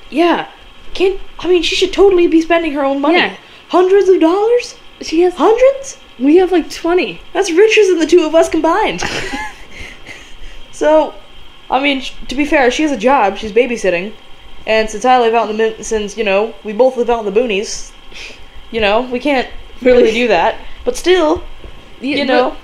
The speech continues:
Speaker 2: so if you already get ten dollars here and ten dollars there.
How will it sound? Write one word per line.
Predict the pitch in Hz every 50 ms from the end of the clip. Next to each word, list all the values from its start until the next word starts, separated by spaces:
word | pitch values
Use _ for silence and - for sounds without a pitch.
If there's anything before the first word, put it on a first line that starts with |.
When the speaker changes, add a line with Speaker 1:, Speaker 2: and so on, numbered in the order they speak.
| - - -
Speaker 2:
so | - - 302 302 294
if | 285 277 285
you | 294 311 330 320 269
already | - 269 247 269 294 302 262 247 240
get | 214 202 240 - -
ten | - - 269 269
dollars | 262 254 240 233 233 226 226 -
here | - 254 226 214
and | 202 202
ten | - - 240 226 220
dollars | 220 214 214 202 196 196 196 185 190
there. | 202 202 190 - - 180